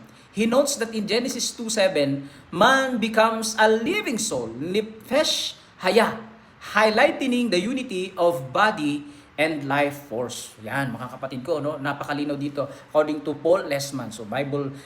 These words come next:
isa sa mga Bible scholar, nineteen forty-four pa. So, authoritative ito pagdating dyan. Pag sinabing soul, living person. Yan. So, sabi pa dito, mga kapatid,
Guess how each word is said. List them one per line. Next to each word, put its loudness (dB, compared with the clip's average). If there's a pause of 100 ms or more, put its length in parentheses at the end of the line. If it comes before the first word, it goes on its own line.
isa -10
sa -4
mga -4
Bible -2
scholar, 0
nineteen -4
forty-four -6
pa. -8
So, -12
authoritative -2
ito -6
pagdating -4
dyan. -6 (320)
Pag -4
sinabing 0
soul, -2
living -4
person. -6 (760)
Yan. -20
So, -16
sabi 2
pa 4
dito, 0
mga -2
kapatid, -4